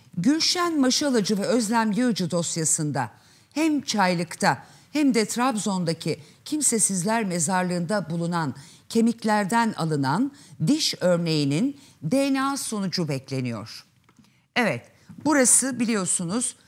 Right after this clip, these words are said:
kimsesizler mezarlığında, e,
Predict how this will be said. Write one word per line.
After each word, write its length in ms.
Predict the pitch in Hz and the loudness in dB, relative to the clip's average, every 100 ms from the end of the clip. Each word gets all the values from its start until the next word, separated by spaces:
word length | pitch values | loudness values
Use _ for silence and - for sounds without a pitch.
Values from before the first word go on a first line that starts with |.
| _ - | _ -4
kimsesizler 840 | 302 285 220 202 180 165 175 156 | -2 0 -2 -4 -2 -2 0 0
mezarlığında, 960 | 156 214 180 202 175 156 147 139 165 226 - - _ _ _ - - | 0 -2 0 0 0 0 -2 2 2 0 -8 -20 _ _ _ -20 -12
e, 440 | 147 175 165 156 | -4 0 0 -2